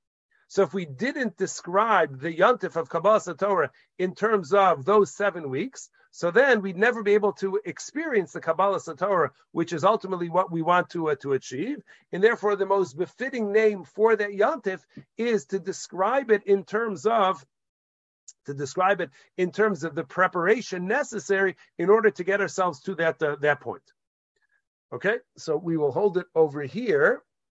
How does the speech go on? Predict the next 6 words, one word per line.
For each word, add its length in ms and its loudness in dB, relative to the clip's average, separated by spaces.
uh, 300 -4
for, 540 0
uh, 460 0
for 160 -8
next 300 0
week. 200 -6